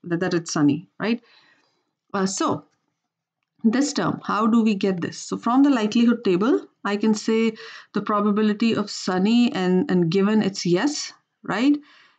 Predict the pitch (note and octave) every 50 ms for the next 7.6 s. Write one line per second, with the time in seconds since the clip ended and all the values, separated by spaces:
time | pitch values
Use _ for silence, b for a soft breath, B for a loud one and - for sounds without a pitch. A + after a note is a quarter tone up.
0 | b _ - A#3 C#4 D4+ D4+ C#4+ D4 - - _ _ _ - F#3 E3+ E3+ F3+ F3+
1 | F3+ F#3+ G3+ G#3 A#3 A3 C#4 C#4+ E4+ - - - _ _ _ _ _ _ _ _
2 | _ _ - F#3+ F3+ F3+ F3 F3+ F3+ F3+ b b b b b b b b b b
3 | b _ _ _ _ - - - - - F#3 F3+ F3 E3+ E3+ - - F#3 F#3 F3+
4 | F3+ F3+ F3+ F#3 F#3+ G3 F#3+ F#3+ - F#3 F3+ F#3 F#3 F3+ F3 E3+ F3 F3+ F#3 -
5 | F#3 F3+ E3 F3 F3 F#3 F3+ F3+ - - - A3 C4 D4+ F4+ F4+ - - - _
6 | - F3 G3+ B3+ D4 D4 D4 - G#3+ G#3 G#3 G3+ - - A3+ A3+ A#3 A#3 C4+ C4+
7 | C4 A#3 G3+ F#3+ F3+ G#3 C#4+ - - - -